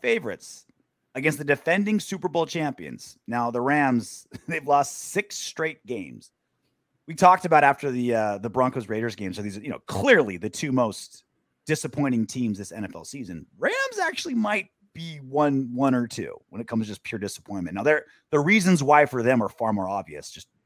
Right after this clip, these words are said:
devastated with injury. Just the injury bugs came with a machete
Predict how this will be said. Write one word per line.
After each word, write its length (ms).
devastated 680
with 140
injury. 480
Just 240
the 80
injury 340
bugs 320
came 180
with 160
a 40
machete 400